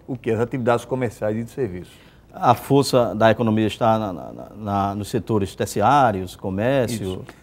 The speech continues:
Speaker 1: Setenta por cento da economia, do pib, Produto Interno Bruto, não é, de Maceió, setenta por cento é a atividade de comércio e serviço. E a atividade de comércio e serviço,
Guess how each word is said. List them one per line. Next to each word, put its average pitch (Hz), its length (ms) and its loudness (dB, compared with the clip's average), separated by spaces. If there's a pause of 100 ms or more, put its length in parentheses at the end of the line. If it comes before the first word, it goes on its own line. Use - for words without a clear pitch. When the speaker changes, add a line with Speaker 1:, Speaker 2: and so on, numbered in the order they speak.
Speaker 1:
Setenta 208 540 4
por - 140 -8
cento 165 260 -2
da 143 80 0
economia, 131 500 2
do 117 140 0
pib, 113 540 0 (100)
Produto 131 380 0
Interno 127 280 0
Bruto, 104 400 -4 (640)
não 92 100 -12
é, 98 180 -6 (180)
de 123 180 6
Maceió, 127 540 4 (180)
setenta 165 440 -4
por 143 160 -12
cento 127 380 -6 (220)
é 123 100 0
a 123 60 8
atividade 107 600 0
de 107 60 -14
comércio 101 420 -4
e - 20 -20
serviço. 87 540 -10 (640)
E 165 320 6 (200)
a - 100 -2
atividade 139 440 4
de - 60 -10
comércio 160 340 0
e - 20 -16
serviço, 127 460 0